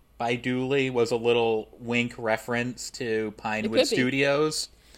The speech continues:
Speaker 1: where this movie was filmed.
Speaker 2: Yeah, it could be, for sure.
Speaker 1: So back to Santa, he sadly glances up at Dooley. Dooley isn't really paying much of attention to Santa. He's kind of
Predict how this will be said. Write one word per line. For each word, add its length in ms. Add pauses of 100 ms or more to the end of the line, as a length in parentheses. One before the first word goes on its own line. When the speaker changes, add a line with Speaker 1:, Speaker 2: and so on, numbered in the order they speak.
(500)
Speaker 1:
where 400
this 220
movie 260
was 200
filmed. 560 (880)
Speaker 2:
Yeah, 300
it 200
could 240
be, 300 (360)
for 100
sure. 420 (340)
Speaker 1:
So 280
back 280
to 80
Santa, 600
he 340 (200)
sadly 580
glances 600
up 180
at 140
Dooley. 540 (1300)
Dooley 320
isn't 180
really 200
paying 280
much 220
of 220 (180)
attention 420
to 80
Santa. 540 (100)
He's 260 (120)
kind 220
of 180